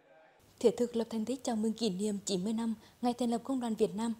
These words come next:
hai mươi tám tháng bảy năm một nghìn chín trăm hai mươi chín, hai mươi tám tháng bảy năm hai nghìn không trăm mười chín. Thời gian qua,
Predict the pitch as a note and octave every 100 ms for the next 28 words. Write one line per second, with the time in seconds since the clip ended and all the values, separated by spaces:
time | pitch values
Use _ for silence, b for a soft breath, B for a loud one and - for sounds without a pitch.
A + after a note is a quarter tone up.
0 | b b - C#4 G3 F3 F3+ G#3+ F#3+ A#3+
1 | A#3 A3+ A3 G#3+ F3 A3 A3+ - F#3+ F#3+
2 | b b - C4+ G#3+ E3+ F#3 G3 G3+ F#3+
3 | A#3+ A3 A#3+ A#3 G#3+ A#3+ A#3 B3 G3+ F#3
4 | F#3 A3+ b b b b b - B3+ C4+
5 | A#3+ A3+ A3+